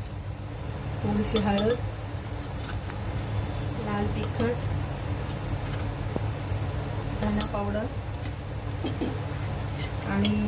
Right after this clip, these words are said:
तुमच्याकडे कुठला पण मसाला असेल तो घाला. माझ्याकडे हा घरगुती आहे, आपला साधा कांदा लसूण मसाला. तो मी घरी केला यावर्षी, तो पुढल्या वर्षी तुम्हाला दाखवणार आहे. आणि हा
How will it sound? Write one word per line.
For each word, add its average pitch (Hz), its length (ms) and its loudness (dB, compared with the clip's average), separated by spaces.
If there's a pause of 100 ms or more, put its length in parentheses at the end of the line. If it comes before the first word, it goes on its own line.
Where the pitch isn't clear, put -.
तुमच्याकडे 226 400 6
कुठला 233 280 4
पण 247 160 4
मसाला 214 340 4
असेल 208 300 2
तो 214 80 4 (140)
घाला. 196 300 2
माझ्याकडे 202 420 2 (100)
हा 196 80 4
घरगुती 214 520 2
आहे, - 120 6 (600)
आपला 233 240 8
साधा 220 320 6
कांदा 220 320 2
लसूण 208 280 0 (100)
मसाला. 202 340 0 (880)
तो 226 80 2
मी 233 140 4
घरी 226 260 8
केला 220 240 6
यावर्षी, 190 460 2 (160)
तो 294 80 2 (100)
पुढल्या 220 240 6
वर्षी 220 280 4
तुम्हाला 220 260 2
दाखवणार 285 420 2
आहे. - 240 -4
आणि 214 200 0
हा 226 120 2